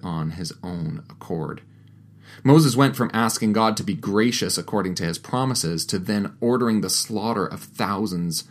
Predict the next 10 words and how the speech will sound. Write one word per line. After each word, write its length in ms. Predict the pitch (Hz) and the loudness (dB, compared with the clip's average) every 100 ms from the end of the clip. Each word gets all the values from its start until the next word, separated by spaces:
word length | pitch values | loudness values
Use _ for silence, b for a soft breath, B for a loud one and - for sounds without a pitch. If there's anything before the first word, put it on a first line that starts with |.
| B - | B -6
of 80 | 110 | -2
his 160 | 95 | -2
own 200 | 95 95 | -2 -4
people 360 | 82 104 98 90 | -4 -4 -2 -4
in 80 | 82 | -4
the 80 | |
blink 420 | 80 87 92 87 85 | -4 -6 -6 -6 -10
of 80 | |
an 140 | 82 76 | -10 -8
eye. 420 | 85 82 85 78 | -6 -6 -6 -12